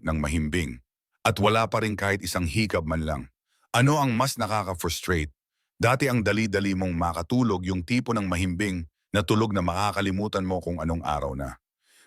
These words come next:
Pero ngayon parang walang katapusan ang gabi. Baka tumatanda ka na. Baka dahil sa stress na lagi mong pasan-pasan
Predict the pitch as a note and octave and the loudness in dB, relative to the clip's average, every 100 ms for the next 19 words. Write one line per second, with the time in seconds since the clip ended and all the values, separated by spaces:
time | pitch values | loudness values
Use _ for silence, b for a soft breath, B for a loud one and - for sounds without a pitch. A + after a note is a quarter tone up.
0 | b G#2+ G#2 G2+ A2 A2 E2+ F#2+ F#2+ F2 | b 2 2 2 0 0 -2 -2 0 0
1 | E2+ F#2 F2+ E2+ E2+ E2+ F#2 D#2+ D2+ C#2 | 0 0 -4 -6 -6 -4 -2 -2 -2 -4
2 | D#2 C2+ _ _ _ _ D2+ F2 F#2+ F#2 | -4 -8 _ _ _ _ -2 2 2 2
3 | E2 D#2+ D#2+ D#2+ D2+ D#2+ E2+ D#2 _ _ | 0 0 0 0 0 -2 -4 -6 _ _
4 | G2 A2 A2+ G#2 A2+ A2 A#2 - F#2 - | 0 2 2 2 2 2 0 -2 -4 -4
5 | - G#2 F2 - F2+ E2+ F2+ G2 G#2 F#2+ | 0 2 2 0 0 2 2 0 -2 -2
6 | F2+ F2 - A2+ G#2+ D#2+ - E2+ D2 D#2+ | -2 -4 -2 -2 -2 -4 -2 0 0 -2